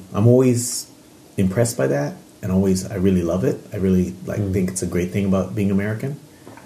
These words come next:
Speaker 1: I don't, like, the Japanese, I think Asians in general don't do that as much. And I think from my experience, Europeans don't do that as much either.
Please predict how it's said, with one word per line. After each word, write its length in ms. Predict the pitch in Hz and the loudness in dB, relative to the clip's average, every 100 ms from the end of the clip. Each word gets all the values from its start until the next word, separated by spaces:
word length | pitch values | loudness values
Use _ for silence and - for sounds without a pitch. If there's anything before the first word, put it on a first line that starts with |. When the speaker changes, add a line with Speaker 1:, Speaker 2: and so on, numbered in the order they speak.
| - - | -14 -4
Speaker 1:
I 60 | |
don't, 360 | 92 95 92 - | 0 0 0 -4
like, 220 | 80 - - - - - - - - | -8 -8 -18 -20 -20 -20 -20 -20 -10
the 100 | - | -4
Japanese, 600 | 95 104 95 87 95 101 101 | 0 2 0 2 2 2 2
I 40 | |
think 160 | 92 92 | 2 2
Asians 360 | 92 95 98 | 2 2 4
in 100 | 92 92 | 2 4
general 320 | 98 139 135 | 2 0 0
don't 160 | 139 | -2
do 100 | 139 | 0
that 140 | 147 143 | 0 0
as 100 | 139 | -2
much. 140 | 156 | -4
And 80 | - | 0
I 40 | 107 | 2
think 220 | 196 185 | 2 2
from 140 | - 113 | 2 2
my 60 | |
experience, 320 | 110 - 120 101 | 2 2 2 4
Europeans 460 | 107 - 123 95 | 2 4 2 2
don't 160 | 82 78 | -2 -6
do 60 | |
that 160 | 78 76 | -4 -6
as 120 | 76 | -6
much 220 | 82 73 101 | -10 -6 0
either. 300 | 92 - | 0 -2